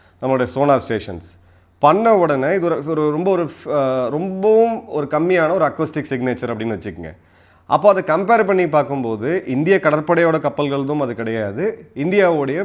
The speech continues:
மெர்ச்சன்ட் நேவி, இந்தியாவுடைய, அஹ், போக்குவரத்து கப்பல்களும் அது கிடையாது. அப்படின்ற போது உடனடியா சஸ்பிஷன் அப்படின்றது ஒரு சீன கப்பலா தான் இருக்கும், நீர்மூழ்கி கப்பலா தான் இருக்கும்னு சொல்லி நம்மளுடைய கடற்படை உறுதி செய்றாங்க.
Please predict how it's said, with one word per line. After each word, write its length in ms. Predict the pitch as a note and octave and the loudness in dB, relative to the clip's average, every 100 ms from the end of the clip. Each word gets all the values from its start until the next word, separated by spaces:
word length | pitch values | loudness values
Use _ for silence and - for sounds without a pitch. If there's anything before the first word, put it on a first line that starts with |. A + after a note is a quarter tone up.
| D#3 | -4
மெர்ச்சன்ட் 320 | C#3+ - E3 | -4 -4 -2
நேவி, 320 | C#3+ A#2+ A2 | -2 -4 -4
இந்தியாவுடைய, 840 | C3+ D3 D3 C#3+ C3 B2 C3+ G#3+ G3+ - _ _ - | -4 0 0 0 -2 -4 -4 -4 -6 -14 _ _ -6
அஹ், 260 | B2 B2 A#2 - | 0 2 0 2
போக்குவரத்து 480 | F3 F3 F#3+ D3+ D3+ | 2 4 0 2 -2
கப்பல்களும் 520 | C#3 C#3 B2 C#3+ C3+ | -4 -4 -4 -2 -2
அது 140 | A#2 | -4
கிடையாது. 460 | A#2+ B2+ B2 A2+ A2+ | -2 0 0 0 -4
அப்படின்ற 320 | G#2+ G2+ F#2 | -4 -6 -8
போது 480 | F2+ F#2+ F#3+ A3 - C#3 | -8 -4 -4 -4 -8 -2
உடனடியா 500 | F#3 G#3 F3 E3 F#3 F3 | 2 2 2 2 -2 -2
சஸ்பிஷன் 480 | D3+ D#3 C#3+ D3 | -6 -6 -6 -4
அப்படின்றது 360 | B2+ A#2+ A2+ C#3 | -4 -4 -6 -6
ஒரு 160 | F3 C3+ | -6 -4
சீன 240 | D#3+ E3+ | -2 -2
கப்பலா 380 | D#3 C#3+ C3 B2 | -2 -4 -4 -2
தான் 160 | C3 A#2+ | -4 -4
இருக்கும், 380 | A#2+ A2+ A#2+ | -6 -8 -8
நீர்மூழ்கி 380 | A2+ B2+ C3 B2 | -4 -2 -2 -4
கப்பலா 300 | A2+ G2 A2+ | -8 -8 -6
தான் 120 | A#2+ | -6
இருக்கும்னு 320 | A2 A2 A#2+ A2 | -6 -8 -8 -8
சொல்லி 320 | G#2 G#2+ F3+ | -10 -6 -6
நம்மளுடைய 280 | C#3 B2 A2+ | -4 -6 -6
கடற்படை 380 | A#2+ A#2 B2 | -8 -6 -6
உறுதி 220 | A2 A2 A#2 | -4 -4 -4
செய்றாங்க. 560 | A2 G2+ F#2+ A#2+ F#3+ | -4 -6 -6 -4 -6